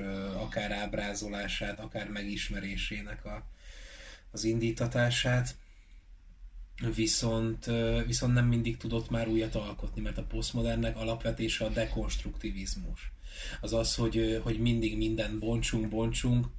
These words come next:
de a dekonstruktivizmusnak nem egyenes arányú következménye a posztmodernben a-, az, hogy, hogy valamit építsen, hogy valamit rákonstruáljon arra a magra, ami, amiről a küls-, külső burkot lehántolta.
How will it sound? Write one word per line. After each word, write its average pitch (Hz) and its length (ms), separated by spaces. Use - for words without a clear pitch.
de 110 560
a - 60
dekonstruktivizmusnak 117 1900
nem 117 220
egyenes 110 360
arányú 110 360
következménye 110 880
a - 80
posztmodernben 110 800
a-, 107 340
az, - 180
hogy, - 300
hogy 110 140
valamit 110 340
építsen, 95 580
hogy 98 180
valamit 101 380
rákonstruáljon 104 1000
arra 107 260
a 95 40
magra, 110 600
ami, 107 280
amiről 110 400
a 110 100
küls-, 104 360
külső 107 440
burkot 95 400
lehántolta. 92 880